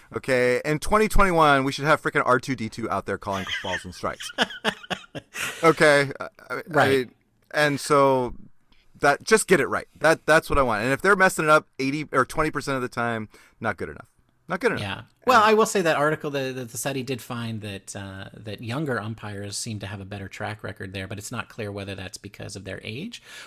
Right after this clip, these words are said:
Speaker 2: or because they have better, uh, coaching and training. And so that maybe this is a problem that Major League Baseball didn't know they had until,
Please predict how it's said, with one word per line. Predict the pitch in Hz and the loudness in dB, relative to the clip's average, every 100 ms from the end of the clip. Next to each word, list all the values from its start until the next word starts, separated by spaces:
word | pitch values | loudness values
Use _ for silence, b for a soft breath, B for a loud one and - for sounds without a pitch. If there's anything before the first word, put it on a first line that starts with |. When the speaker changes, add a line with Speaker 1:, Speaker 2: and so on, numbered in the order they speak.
| B | B
Speaker 2:
or | 120 | -10
because | 107 113 | -8 -8
they | 101 | -8
have | 98 98 | -10 -10
better, | 101 95 95 101 - | -10 -8 -10 -12 -12
uh, | 92 - | -16 -12
coaching | - 104 98 | -12 -10 -12
and | 90 | -12
training. | - 104 101 - - B B B B B | -10 -10 -10 -14 -20 B B B B B
And | - 101 92 - | -12 -10 -8 -8
so | 98 95 95 95 | -6 -6 -8 -10
that | 92 - - - | -14 -14 -18 -14
maybe | 104 104 107 | -10 -8 -8
this | 101 | -8
is | 104 | -8
a | 95 | -10
problem | - 101 107 95 | -8 -8 -8 -10
that | 92 | -12
Major | 98 95 98 | -12 -12 -12
League | 92 | -14
Baseball | 98 95 - 98 92 | -14 -14 -12 -12 -14
didn't | 95 107 101 95 | -14 -12 -12 -12
know | 95 95 | -12 -12
they | 92 | -14
had | - 98 98 101 | -10 -10 -8 -10
until, | 92 - 95 92 | -12 -14 -14 -16